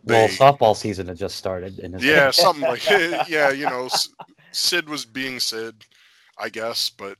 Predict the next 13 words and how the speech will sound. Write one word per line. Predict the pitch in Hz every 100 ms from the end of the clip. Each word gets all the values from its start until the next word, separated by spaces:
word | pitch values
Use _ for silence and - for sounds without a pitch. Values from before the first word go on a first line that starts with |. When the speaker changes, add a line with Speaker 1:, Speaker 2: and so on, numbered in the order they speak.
| -
Speaker 2:
I, | 117 104
yeah, | 104 101
I | 110
can't | - 127
really | 127 123 117 104 _ -
say | - 131 123 127
much | 127 - -
for | 120
that | 123 131 -
'cause | 110
I | 107
don't | 107 104
know. | 101